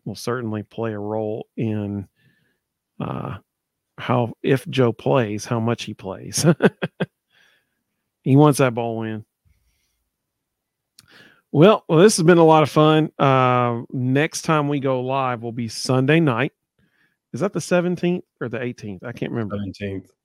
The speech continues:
Speaker 1: Seventeenth? Okay, thank you. So December seventeenth, this su-, upcoming Sunday, nine o'clock P M Eastern time,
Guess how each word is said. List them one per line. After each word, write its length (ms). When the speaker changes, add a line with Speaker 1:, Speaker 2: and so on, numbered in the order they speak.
Speaker 1:
Seventeenth? 580
Okay, 260
thank 240
you. 140
So 680
December 380
seventeenth, 600
this 180
su-, 160
upcoming 540
Sunday, 520
nine 240
o'clock 360
P 280
M 240
Eastern 420
time, 480